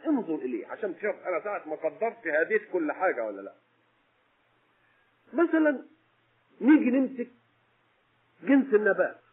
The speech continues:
جنس النبات ده بيبقى مثلًا من بذرة،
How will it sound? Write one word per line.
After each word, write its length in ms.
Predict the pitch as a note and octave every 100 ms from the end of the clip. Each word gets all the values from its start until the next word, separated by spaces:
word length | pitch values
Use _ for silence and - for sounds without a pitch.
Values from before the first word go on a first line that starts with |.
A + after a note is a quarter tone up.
| _ _ _ _ _ _ _ _ _ _ _ _ _ _ _ _ _ _ _ _ _ _ _ _ E3+
جنس 300 | D#4+ D#4+ -
النبات 400 | B3+ A3 A3 B3
ده 260 | - G#3+ A3+ _ _ _ _ _ _ _ _ _ _
بيبقى 320 | G#3+ D4 D4 A#3
مثلًا 300 | A#3+ G3 F3+
من 240 | D#3+ D3+
بذرة، 440 | G#3+ A3+ B3 B3+